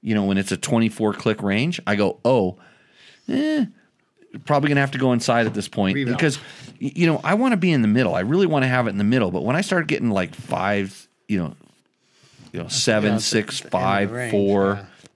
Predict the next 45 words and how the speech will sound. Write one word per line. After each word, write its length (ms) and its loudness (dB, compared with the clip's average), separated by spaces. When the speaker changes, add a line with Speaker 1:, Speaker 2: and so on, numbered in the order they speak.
Speaker 1:
I'm 320 4
worried. 460 2
But 220 0
in, 260 0
if, 300 -2
if 160 -2
I'm 180 2
at 140 -4
seven 400 0
or 80 0
whatever, 320 2
I 60 0
think 180 -4
my 160 -4
seven 360 -2
would 100 -2
have 80 -4
been 320 -6
the 200 -2
number. 360 -2
It's 140 0
like, 240 0
yeah, 280 2
it's 140 -2
a 40 0
little 260 2
bit 120 2
on 120 4
the 100 2
edge, 320 0
but 220 -2
that's 260 0
just 240 -4
reminding 600 0
me 220 0
that, 200 0
yeah, 220 -2
next, 340 -2
if 200 -2
I 80 0
have 200 0
it 80 -6
serviced 460 -2
or 60 0
whatever, 440 0